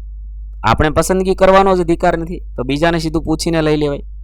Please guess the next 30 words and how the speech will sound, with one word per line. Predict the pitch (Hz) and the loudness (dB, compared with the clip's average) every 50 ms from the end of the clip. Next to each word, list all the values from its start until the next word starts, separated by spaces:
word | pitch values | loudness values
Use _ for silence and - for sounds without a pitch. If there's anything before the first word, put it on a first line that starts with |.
| - - - - | -14 -16 -14 -10
છેવટા | - - - 143 151 - 170 | -2 2 4 4 6 6 4
બીજે | 160 160 170 170 170 180 | 6 6 4 6 6 4
કહે | 170 - 180 165 131 113 | 4 4 4 2 2 0
તે | - - - - - - - 135 | -6 -12 -14 -12 -8 -2 0 2
પ્રમાણે | 139 - 156 160 160 160 160 160 | 2 4 4 4 4 4 4 4
તમે | - 160 160 160 156 | 2 2 0 0 0
કરવાના | - 170 175 180 196 190 180 147 | 2 2 4 4 4 6 6 4
હોય, | 127 117 - | 4 2 -2
તો | - - - - - 104 | -6 -12 -10 -6 -4 -2
પહેલેથી | - 107 107 110 120 135 139 - 151 | 0 2 2 2 2 2 2 0 -2
જ | 147 151 | 0 -2
એ | 156 | -2
કરી | 151 160 165 165 160 | 0 0 0 0 0
દો. | 156 156 - - - - - - - - - - - - - - - - - - - - - - - - - - | -2 -4 -6 -8 -14 -14 -14 -14 -14 -14 -14 -14 -14 -14 -14 -14 -14 -14 -14 -14 -16 -16 -16 -16 -16 -8 0 4
પોતાનો | 139 156 - 202 220 220 220 | 4 6 6 6 6 6 8
દાખલો | 202 202 196 - 208 190 180 | 8 8 6 8 6 6 6
ગણીને | 151 147 139 135 131 135 151 160 170 | 6 4 4 4 4 4 2 2 2
છેલ્લે | - - 151 151 151 139 | 2 2 4 4 4 4
પારકો | - - 117 123 139 - 160 151 | 4 4 4 4 4 4 4 4
જવાબ | 160 170 175 180 - | 6 4 4 4 2
કેમ | - 196 190 185 | 0 -2 0 0
લખાય? | 175 170 - 180 - - - - | -2 -4 -4 -6 -8 -8 -4 0
પોતાની | 123 131 - 156 156 160 160 | 0 2 4 4 4 4 4
બુદ્ધિ | 151 160 156 147 156 | 2 2 2 2 2
ચલાવીને | 156 - 160 160 160 160 160 165 160 156 | 2 4 4 4 6 4 4 2 0 0
છેલ્લે | - 165 156 156 147 | 0 0 0 0 2
બીજાનો | 135 131 127 156 160 165 165 | 0 2 2 2 4 4 2
નિર્ણય | 165 170 170 170 170 | 0 0 0 -2 -2
કેમ | - 185 190 208 | -2 -2 -2 -2
સ્વીકારાય? | 202 - - 101 - - 82 85 82 - | -2 -6 -8 -6 -6 -6 -6 -6 -8 -12